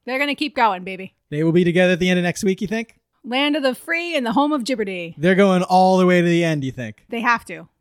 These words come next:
Speaker 1: They would be stupid to not stick together, whether real or fake, at this juncture.
Speaker 2: Now, Liam and Millie, last week, you thought they would still be together. So, technically, you're right. They are.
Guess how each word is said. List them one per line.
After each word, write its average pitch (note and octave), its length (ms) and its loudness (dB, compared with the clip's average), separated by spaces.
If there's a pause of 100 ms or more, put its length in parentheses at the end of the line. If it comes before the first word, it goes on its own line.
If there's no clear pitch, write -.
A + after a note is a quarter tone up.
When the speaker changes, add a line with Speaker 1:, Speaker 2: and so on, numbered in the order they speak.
Speaker 1:
They E4 160 4
would A4+ 160 2
be G#4 120 2
stupid G#4+ 600 -2 (240)
to C#4+ 120 2
not C4+ 400 2
stick - 200 -4
together, D4 540 2
whether B3 260 -2
real A#3+ 280 -4
or A3+ 120 -4
fake, C4+ 460 -2
at B3+ 160 2
this A#3 180 -6
juncture. G#3 500 -6 (160)
Speaker 2:
Now, D3+ 360 0 (280)
Liam B3+ 640 0 (180)
and A3 600 -2 (140)
Millie, B2+ 680 0 (220)
last E3 560 0
week, C#3+ 320 -2 (260)
you A#2+ 400 0
thought G2+ 480 -8
they A#2+ 200 -8
would G3 180 2
still D#3+ 360 2
be A3+ 140 4
together. A#3 520 0 (200)
So, A#3 460 2
technically, D#4+ 580 0
you're D#4 120 -8
right. B3+ 240 2 (120)
They B3+ 140 4
are. E3+ 280 0